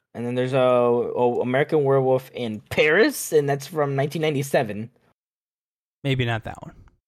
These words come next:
Speaker 1: Okay, so maybe I'm thinking of the other one. Let me see. Yeah, 'cause there's a werewolf movie. Um, God, what was it?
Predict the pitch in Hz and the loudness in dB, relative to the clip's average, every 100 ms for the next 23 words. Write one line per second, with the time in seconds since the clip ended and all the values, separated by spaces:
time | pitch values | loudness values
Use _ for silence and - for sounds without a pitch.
0 | _ _ - 131 110 95 _ _ - 123 | _ _ -8 -2 -2 -2 _ _ -8 -2
1 | 120 127 143 147 143 135 117 110 101 87 | 0 2 2 0 0 0 0 -2 -4 -10
2 | 101 - - _ _ _ _ _ _ _ | -14 -20 -20 _ _ _ _ _ _ _
3 | _ _ _ _ _ _ _ _ - - | _ _ _ _ _ _ _ _ -20 -18
4 | 131 - - _ _ _ _ _ _ _ | -14 -14 -16 _ _ _ _ _ _ _
5 | _ _ _ _ _ _ _ _ - 110 | _ _ _ _ _ _ _ _ -12 -8
6 | 104 127 160 185 175 196 202 160 - 139 | -6 -2 0 2 4 4 4 2 -2 -8
7 | 135 143 135 120 110 113 113 - _ _ | -2 0 0 -2 -4 -4 -8 -18 _ _
8 | _ _ _ _ _ _ _ _ _ _ | _ _ _ _ _ _ _ _ _ _
9 | - 113 113 110 107 107 107 107 107 107 | -6 -2 0 0 -2 -2 -4 -6 -10 -14
10 | - _ _ _ _ _ _ _ _ _ | -20 _ _ _ _ _ _ _ _ _
11 | _ _ _ _ _ _ _ _ _ - | _ _ _ _ _ _ _ _ _ -8
12 | 143 135 117 117 127 123 117 69 120 | 0 0 0 0 0 -2 -2 -8 -8